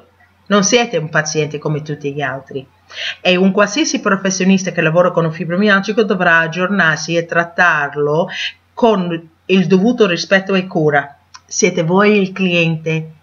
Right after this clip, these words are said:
perché spesso le persone mi raccontano delle storie e io dico: "Ma era gratis questo trattamento qua? Per quale motivo vi siete lasciati trattare così?" "No, ho pagato anche fior di quattrini."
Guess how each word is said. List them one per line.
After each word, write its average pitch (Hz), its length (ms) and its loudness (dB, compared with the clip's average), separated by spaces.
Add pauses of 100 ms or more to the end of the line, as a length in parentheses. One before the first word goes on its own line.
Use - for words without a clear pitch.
(200)
perché 240 280 0
spesso 320 480 -2
le 196 100 0
persone 214 320 0
mi 214 140 2
raccontano 185 540 0
delle 180 200 2
storie 185 680 0 (1300)
e 254 100 0
io 277 180 0
dico: 185 460 0
"Ma 170 320 2
era 175 220 2
gratis 165 580 0
questo 381 340 2
trattamento 359 800 2
qua? 381 480 6
Per 269 200 0
quale 277 260 2
motivo 269 440 0
vi 247 120 4
siete 240 520 2
lasciati 226 480 0
trattare 196 540 2
così?" 185 400 -2 (800)
"No, 294 160 4
ho 247 300 4
pagato 247 460 2
anche 214 360 2
fior 208 240 0
di 208 160 -2
quattrini." 214 520 0